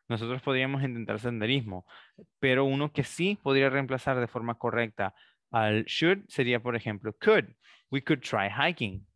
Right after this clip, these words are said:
O sea, podríamos, pero en presente, o sea, esta es como una actividad de, en este momento, una sugerencia de ahorita. Entonces, "We could try hiking", ¿sí? Podríamos intentar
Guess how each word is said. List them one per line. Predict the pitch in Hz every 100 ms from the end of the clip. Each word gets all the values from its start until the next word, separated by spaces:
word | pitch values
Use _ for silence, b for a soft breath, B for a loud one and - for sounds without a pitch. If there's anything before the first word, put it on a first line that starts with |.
| _ _
O | -
sea, | - 104 131 143
podríamos, | 113 104 104 110 135 180 202 - b b b -
pero | 98 98
en | 95 92
presente, | - 110 104 151 110 101 156 196 _
o | 98
sea, | 104 98
esta | 98 117
es |
como | - 113 110
una | 110 113 107
actividad | - 113 113 _ 117 113 110 113 117 _ _
de, | - 101 98 113
en | 110
este | 120 -
momento, | 117 113 113 113 151
una | 113 110 107 104 b b b b
sugerencia | - 123 123 123 120 113 117 117 - _
de | 101 95
ahorita. | 92 104 131 113 156 - b b b -
Entonces, | 120 110 120 135 120
"We | 127 156
could | 165
try | - 139 113
hiking", | 120 113 - 98 98
¿sí? | - 104
Podríamos | 98 113 113 127 135 147 143
intentar | 123 113 107 104 107